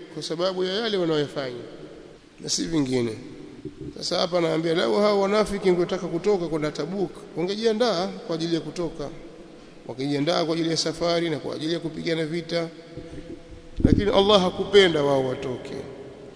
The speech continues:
kwa sababu anajua kwamba kutoka kwao kuna shari ndani yake. Na hivyo hivyo katika mambo mengine, lau wangekuwa hawa kuna kheri kwao, Allah angewafikisha katika hili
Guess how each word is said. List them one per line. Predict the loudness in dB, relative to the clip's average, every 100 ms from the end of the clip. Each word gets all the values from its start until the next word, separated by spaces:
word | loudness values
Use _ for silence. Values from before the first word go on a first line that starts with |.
| -20 -20 -20 -20 -8
kwa | -2
sababu | 4 4 4
anajua | 2 2 4 4
kwamba | 4 0 0
kutoka | -4 -6 -6
kwao | -2 0 0 -2
kuna | -4 -6 -2
shari | -2 -2 -2 -6
ndani | -6 -8
yake. | -8 -10 -14 -18 -20 -20 -20 -20 -20 -20 -20 2
Na | 4
hivyo | 6 4
hivyo | 2
katika | -6 -6
mambo | -8 -8
mengine, | -10 -10 -12 -8
lau | -4 -2
wangekuwa | -2 -4 -6 -6 -4
hawa | -2 -2 -4 -6
kuna | -8 -6 -6
kheri | -2 0 0
kwao, | -2 0 0 0 -6 -12 -14 -16 -10
Allah | -6 -4
angewafikisha | -4 -6 -8 -10 -16 -14 -14
katika | -14 -18 -16
hili | -12 -12